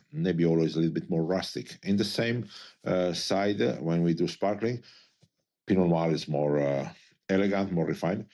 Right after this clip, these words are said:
Nebbiolo has more personality in aromas and a little bit of a touch of tannin.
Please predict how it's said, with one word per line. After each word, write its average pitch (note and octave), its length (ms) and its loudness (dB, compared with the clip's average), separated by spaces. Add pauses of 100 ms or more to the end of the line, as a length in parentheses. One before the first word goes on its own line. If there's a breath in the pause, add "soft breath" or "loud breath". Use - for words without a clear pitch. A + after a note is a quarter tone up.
(400 soft breath)
Nebbiolo G2 440 4
has F2 280 0
more D#2 260 0
personality F2+ 960 -2
in D#2 260 -8
aromas G2 580 -2
and F#2 280 -4
a - 40 -12
little B2+ 280 -4
bit G2 220 -6 (260)
of C#2 240 -8
a C#2 60 -10 (100)
touch F#2+ 240 -6
of E2 120 -4
tannin. F#2+ 380 -6